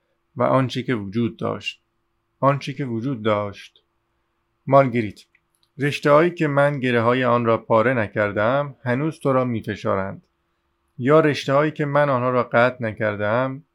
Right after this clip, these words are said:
دست‌ها هنوز به تو بند می‌شوند و تو را دوباره می‌گیرند." مارگریت در حالی که به دور شاه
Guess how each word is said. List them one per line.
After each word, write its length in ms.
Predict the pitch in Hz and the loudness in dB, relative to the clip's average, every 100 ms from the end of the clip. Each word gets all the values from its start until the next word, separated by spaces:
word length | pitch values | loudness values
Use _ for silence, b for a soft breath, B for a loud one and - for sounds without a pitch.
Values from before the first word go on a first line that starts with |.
| - | 0
دست‌ها 760 | 123 113 113 _ 131 143 143 _ _ _ _ | 2 2 0 _ 2 2 0 _ _ _ _
هنوز 400 | - 135 170 135 | -4 -2 0 -2
به 100 | 120 | -4
تو 160 | 143 | -4
بند 360 | 117 120 123 127 | 0 2 2 0
می‌شوند 540 | 113 98 113 107 104 | -6 -4 -2 -2 -2
و 80 | 104 | -4
تو 220 | 104 139 | -4 -2
را 340 | 135 123 104 - _ _ _ 131 | 2 2 0 -4 _ _ _ -4
دوباره 380 | 127 120 131 | 2 4 4
می‌گیرند." 580 | 147 113 101 104 - - _ _ _ _ _ _ _ _ | 2 -4 -6 -8 -10 -16 _ _ _ _ _ _ _ _
مارگریت 460 | 131 131 131 135 160 | 0 0 2 0 2
در 180 | 151 143 | 4 4
حالی 240 | 156 165 | 2 0
که 120 | 160 | -4
به 160 | 143 127 | -4 -4
دور 260 | 120 147 139 | -2 -2 -4
شاه 520 | - 139 139 139 | 2 6 6 4